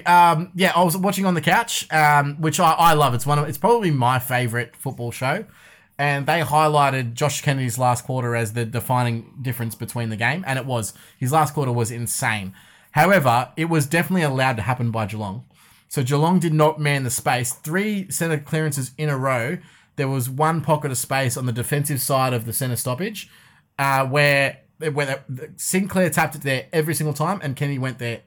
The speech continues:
every time unmanned. There, <laughs> it was, it was just weird. It was also unique to watch Dangerfield on the outside of stoppages.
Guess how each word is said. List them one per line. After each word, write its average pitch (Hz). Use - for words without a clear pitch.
every 117
time 117
unmanned. 104
There, 147
<laughs> 143
it -
was, 139
it 175
was 165
just 190
weird. 147
It 175
was 175
also 226
unique 180
to 156
watch 147
Dangerfield 143
on 147
the 147
outside 160
of 156
stoppages. 170